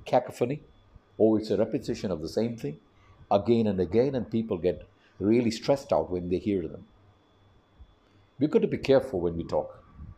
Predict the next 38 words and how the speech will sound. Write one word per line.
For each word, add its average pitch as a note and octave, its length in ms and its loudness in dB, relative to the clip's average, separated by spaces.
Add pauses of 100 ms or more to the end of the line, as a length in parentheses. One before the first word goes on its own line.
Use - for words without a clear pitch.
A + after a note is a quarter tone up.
(760)
We A2+ 80 2
have A2 80 0
to A#2 80 0
make C#3 240 0
it G2 80 -2
very G2+ 200 0
interesting. F#2+ 480 -8 (600)
We A2+ 100 0
have B2+ 220 -2
to A#2 80 -8
be G2+ 100 0
relevant, A#2 560 2
we G2 80 0
have G2 160 2
to A2+ 60 -4
be G2 320 -2 (340)
precise, B2 720 2 (960)
up C#3+ 140 -2
to C#3+ 80 -2
the A#2+ 100 4
point A#2 460 0 (280)
and G2+ 120 -4
up G#2+ 100 -4
to - 100 -14
the G#2 80 0
mark. F#2+ 400 -4 (1600)
If C3 180 -4
you're F3+ 120 10
not F3 160 4
able B2 220 4
to G#2 100 -8
do A#2+ 180 4
that, F#2 240 2
it's F#2 120 -10
better G2+ 260 0
we F2+ 80 0
don't G2 240 -2
talk. - 320 -6